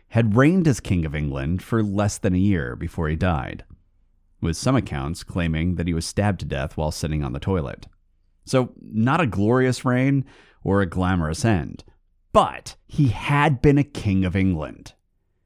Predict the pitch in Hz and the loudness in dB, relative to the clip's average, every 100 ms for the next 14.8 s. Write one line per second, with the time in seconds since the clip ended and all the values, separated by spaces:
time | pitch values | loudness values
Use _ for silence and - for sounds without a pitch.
0 | - 98 101 95 - - 139 - - 190 | -2 0 2 0 -2 0 0 0 0 2
1 | 107 73 78 - - 98 92 117 101 85 | 2 -2 -6 -8 -4 -2 0 -2 0 -2
2 | - 117 131 - 65 65 71 82 - 87 | -4 -6 -6 -6 -6 -4 -4 -6 -6 -4
3 | 87 76 71 - 78 113 107 76 60 57 | -2 -4 -6 -8 -4 0 2 0 -8 -12
4 | 53 - - _ _ _ _ - 92 82 | -16 -18 -20 _ _ _ _ -4 -2 0
5 | 90 131 107 71 67 80 - 62 57 58 | 2 2 0 -4 -6 -6 -8 -8 -8 -10
6 | - - - - 85 67 65 80 58 - | -12 -16 -14 -6 -4 -4 -4 -4 -4 -10
7 | - - _ _ _ _ _ _ _ _ | -20 -20 _ _ _ _ _ _ _ _
8 | _ - 90 87 87 80 85 78 - - | _ -2 0 2 0 0 -2 -2 -4 -6
9 | 64 - - - _ _ _ _ _ _ | -6 -8 -12 -20 _ _ _ _ _ _
10 | _ 127 151 190 196 165 143 170 - 104 | _ 2 4 6 4 4 4 2 -2 0
11 | 131 139 175 - 156 - 156 139 131 113 | 2 2 -2 -2 -4 0 2 4 2 0
12 | - 131 160 135 - 104 104 107 107 98 | 0 2 2 0 -2 0 2 2 2 0
13 | 85 92 104 65 - - _ _ _ - | -2 -2 -2 -4 -10 -20 _ _ _ 2
14 | 139 123 180 139 98 104 107 | 4 4 4 4 4 4 4